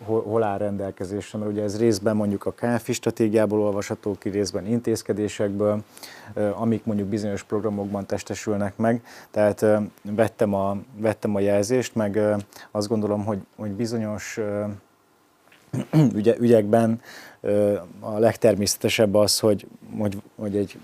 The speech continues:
kollektív tudással, közös gondolkodással és párbeszéddel alakítsunk ki, ö, irányokat, amik meghatározzák az elkövetkezendő, ö, időszaknak a munkáját. Tehát ezt a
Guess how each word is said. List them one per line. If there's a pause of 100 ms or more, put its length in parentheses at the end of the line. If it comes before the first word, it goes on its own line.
(140)
kollektív
tudással,
közös
gondolkodással
és
párbeszéddel
alakítsunk
ki, (400)
ö,
irányokat,
amik
meghatározzák
az
elkövetkezendő, (420)
ö,
időszaknak
a
munkáját.
Tehát
ezt
a